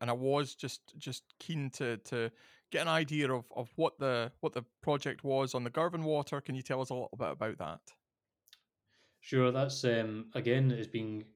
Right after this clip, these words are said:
Speaker 2: predominantly funded by the Nature Restoration Fund. Um,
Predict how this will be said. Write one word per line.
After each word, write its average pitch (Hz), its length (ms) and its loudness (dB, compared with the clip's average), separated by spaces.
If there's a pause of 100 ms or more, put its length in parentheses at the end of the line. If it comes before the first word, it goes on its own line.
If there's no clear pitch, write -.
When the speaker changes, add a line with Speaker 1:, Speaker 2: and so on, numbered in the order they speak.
(480)
Speaker 2:
predominantly 117 380 0
funded 107 220 0
by 107 60 0
the 101 60 -2
Nature 110 260 -4
Restoration 107 500 -4
Fund. 123 400 -2 (160)
Um, 104 460 -4